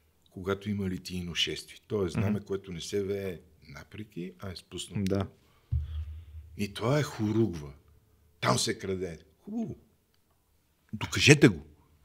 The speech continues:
Speaker 1: Направете една ревизия.
Speaker 2: Мгм.
Speaker 1: Извадете документите и кажете: „Ето това.“ Аз тогава щях да бъда първият, който ще ги публикува. И не само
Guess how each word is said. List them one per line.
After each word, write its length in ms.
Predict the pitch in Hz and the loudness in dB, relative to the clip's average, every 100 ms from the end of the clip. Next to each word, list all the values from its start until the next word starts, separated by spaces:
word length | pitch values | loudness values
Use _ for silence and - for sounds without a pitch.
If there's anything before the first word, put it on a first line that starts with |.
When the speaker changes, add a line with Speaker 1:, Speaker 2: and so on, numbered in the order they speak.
| - - | -20 -18
Speaker 1:
Направете 460 | 82 - 98 120 156 | -16 -4 -2 2 2
една 200 | 151 156 | 4 4
ревизия. 460 | 160 151 135 82 69 - | 4 4 0 0 -4 -10
Speaker 2:
Мгм. 200 | 104 101 104 - - | -6 -4 -6 -10 -6
Speaker 1:
Извадете 440 | 143 190 190 - | 2 8 8 6
документите 680 | 104 95 85 92 185 - - | -6 -6 -6 -2 -4 -4 -10
и 40 | |
кажете: 400 | 190 170 170 - 92 | -8 0 2 2 -2
„Ето 180 | - | -2
това.“ 280 | - 160 139 - - - - - - | -10 -6 -6 -6 -18 -20 -20 -16 -4
Аз 200 | 147 - | -4 -4
тогава 300 | 127 147 143 | -4 -4 -4
щях 200 | - 139 | -4 -4
да 80 | |
бъда 200 | 123 131 123 | -4 -4 -6
първият, 260 | - 175 143 | 0 2 2
който 180 | 123 - | -4 -8
ще 180 | - 107 | -10 -10
ги 140 | 90 | -8
публикува. 460 | 95 90 82 90 78 - - - | -10 -8 -8 -8 -8 -10 -16 -4
И 140 | 101 | -2
не 180 | 82 80 | -2 -6
само 380 | - 85 107 | -6 0 2